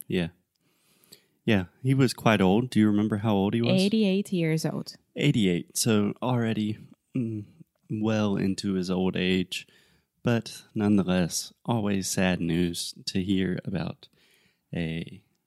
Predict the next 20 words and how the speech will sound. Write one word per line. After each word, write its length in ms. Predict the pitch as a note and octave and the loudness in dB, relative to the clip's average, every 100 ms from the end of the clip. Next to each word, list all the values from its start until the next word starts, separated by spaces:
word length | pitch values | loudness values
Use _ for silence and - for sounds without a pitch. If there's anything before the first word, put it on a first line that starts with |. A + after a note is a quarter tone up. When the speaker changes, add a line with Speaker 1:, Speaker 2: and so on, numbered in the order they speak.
| _ - | _ -8
Speaker 1:
a 80 | B2 | -8
person 500 | - C#3+ - C3+ C3 | -6 -6 -4 -4 -4
that, 360 | B2 A2+ - C3+ | -6 -6 -8 -6
uh, 480 | B2+ A#2+ A#2+ B2+ C3 | -4 -4 -4 -6 -6
that 240 | C3+ - | -6 -2
you 100 | B2+ | -2
love 440 | A#2 A2+ A2+ A2+ - _ _ _ _ _ - | 0 0 -2 -6 -16 _ _ _ _ _ -6
passed 300 | - - - | -6 -4 -4
away. 280 | G2 - - _ _ _ _ _ _ | -4 -8 -10 _ _ _ _ _ _
Speaker 2:
Yeah, 240 | A3 A3 F#3 | 2 2 2
and 180 | G3 B3 | 2 2
you 160 | A4 F4+ | 2 4
know 280 | G#3 F#3+ G#3 | 4 4 2
more 420 | E3+ D#3+ F3+ E3+ | 4 4 4 2
about 320 | D#3+ D#3 D#3 | 2 2 2
João 260 | E3 D#3+ D#3+ | 2 2 2
Gilberto 480 | D3+ D#3 - D3+ | 2 0 0 -2
than 220 | D3 C#3+ C#3+ | 0 -2 0
I 140 | D3+ | -2
do. 320 | D#3 B2+ - | -2 -4 -6